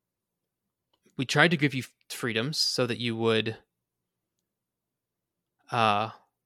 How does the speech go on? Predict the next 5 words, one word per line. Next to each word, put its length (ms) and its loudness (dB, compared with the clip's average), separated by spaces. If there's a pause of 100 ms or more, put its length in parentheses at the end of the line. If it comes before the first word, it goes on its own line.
(680)
feel 180 0
more 160 4
at 60 2
home. 400 2 (600)
But 220 0